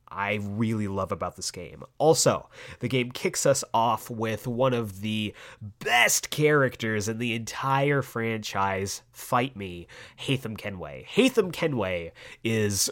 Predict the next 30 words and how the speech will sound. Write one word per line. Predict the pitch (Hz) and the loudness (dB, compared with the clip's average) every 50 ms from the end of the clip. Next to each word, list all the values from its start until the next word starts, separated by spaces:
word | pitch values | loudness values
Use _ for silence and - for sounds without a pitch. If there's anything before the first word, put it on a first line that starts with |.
| - - | -4 -4
one | 123 117 147 151 | -2 2 2 2
of | 160 147 131 | 2 2 0
the | - 123 123 120 | 0 0 0 0
most | 113 117 117 104 - - | 0 0 0 -2 -2 -4
incredible | 107 101 - - - - 165 170 175 151 156 139 | -6 -6 -8 -10 -2 0 2 4 4 4 2 0
characters | - - 117 110 107 101 98 - - 104 92 87 90 - - | 0 0 -2 0 0 -2 -2 -4 -6 -6 -6 -6 -6 -6 -4
with | 110 98 - | -4 -4 -4
how | - - 107 98 90 | -4 -2 -2 0 0
layered | 90 95 98 110 127 156 170 175 175 170 160 | -2 -2 -2 0 2 2 4 4 2 2 0
he | 143 151 151 147 147 143 | 0 2 2 4 4 4
is, | 147 147 143 139 139 135 - - - - - - - | 6 6 4 4 2 0 -4 -8 -10 -16 -18 -16 -12
how, | - - 123 110 107 104 101 104 101 98 - | -6 -2 2 4 6 6 6 6 4 2 -2
um, | 101 101 92 90 85 82 78 - - - _ _ _ _ _ _ _ _ - - - | -4 -4 -4 -6 -6 -8 -10 -14 -18 -20 _ _ _ _ _ _ _ _ -20 -12 -8
how | 98 113 | -8 -6
many | 110 104 101 98 | -6 -6 -6 -6
games, | 95 82 87 92 110 123 127 131 139 139 139 - - | -6 -6 -4 -2 -2 0 0 -2 -2 -2 -2 -2 -2
essentially, | - 151 - - 143 143 131 - 147 147 139 139 | -2 -2 0 0 -2 -2 -2 -2 -2 0 2 2
that | 135 | 2
he's | 135 113 139 131 | 2 2 2 0
appeared | 127 131 - - 143 139 135 135 | 0 -2 -2 -2 -2 0 0 0
in | 131 123 | 0 0
as | 113 110 95 | 0 -2 -2
well. | 95 95 98 98 104 120 131 143 160 156 - - - - - - - - | -2 -2 -2 0 2 2 2 2 2 -2 -6 -10 -18 -18 -16 -18 -10 -4
Uh, | - 104 104 98 98 98 | 0 0 2 2 2 0
he | 98 - - 139 147 - - - - | -2 -2 0 0 2 2 2 0 0
is | 135 139 135 131 127 120 113 - | 2 4 4 4 4 2 2 2
someone | - - - 120 113 113 113 113 110 110 107 | 0 2 2 0 0 0 0 -2 -2 -2 -4
who | - - - 110 107 104 110 107 - | -6 -4 -2 -2 0 0 -2 -2 -4
is | 107 104 104 101 110 | -2 0 0 0 -2
incredibly | - 101 98 - - - - - - 151 151 151 151 151 156 160 160 156 151 147 120 117 110 104 98 92 82 78 - | -4 -8 -12 -12 -12 -12 -12 -10 -8 -4 -2 -2 0 0 2 4 4 4 4 4 2 2 0 -2 -4 -6 -8 -12 -14